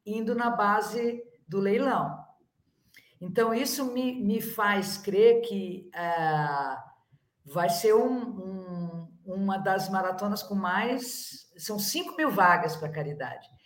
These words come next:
Vai ficar apertado. Isso eu não tô dizendo pra as professoras correrem no site agora e ficarem fazendo. Eu acho que elas têm que achar a instituição que faz sentido pra elas. Então, não vou correr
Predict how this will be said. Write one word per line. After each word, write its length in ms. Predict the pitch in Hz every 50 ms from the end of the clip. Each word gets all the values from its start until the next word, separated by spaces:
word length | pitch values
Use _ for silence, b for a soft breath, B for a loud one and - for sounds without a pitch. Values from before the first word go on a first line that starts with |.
| b b -
Vai 120 | 165 165
ficar 200 | 160 165 156 190
apertado. 640 | - 180 214 226 233 - - 175 151 135 120 - - B B B B
Isso 180 | 214 202 226
eu 40 | 269
não 160 | 254 269 254
tô 140 | - 285 294
dizendo 280 | - - 262 285 269 269
pra 220 | - 254 247 247
as 80 | 208 196
professoras 460 | - 214 208 208 220 208 - 220 202
correrem 640 | - - 233 214 185 190 202 208 208 214 208 208
no 160 | 202 196 202 202
site 460 | 196 - 202 185 190 190 196 190 175
agora 380 | 151 147 160 165 170 170 170 B B B B B B
e 60 | - 175
ficarem 380 | - - - 185 180 180 -
fazendo. 480 | - - 190 190 185 151 160 175 156 170
Eu 100 | 185 190
acho 160 | 196 202 202
que 80 | - 233
elas 160 | 233 226 226
têm 160 | 233 240 240
que 80 | 240 185
achar 680 | 160 156 - - 175 165 180 196 185 156 143 - - - - _ _ _ _ _ _ _ _ _
a 100 | - 180
instituição 580 | 196 202 202 - - 202 202 196 - 220 220 226
que 120 | - 262
faz 360 | 262 - - - 226 233 233 233
sentido 720 | - 262 269 285 - - - 233 220 240 302 302 302 -
pra 220 | - 196 175 151
elas. 500 | 143 135 127 - - - - - - _ _ _ _ _ _ _
Então, 140 | - 220 226
não 100 | 254 262
vou 220 | 226 294 320 302
correr 720 | 302 302 269 214 196 208 202 196 180 165 151 143 151 - -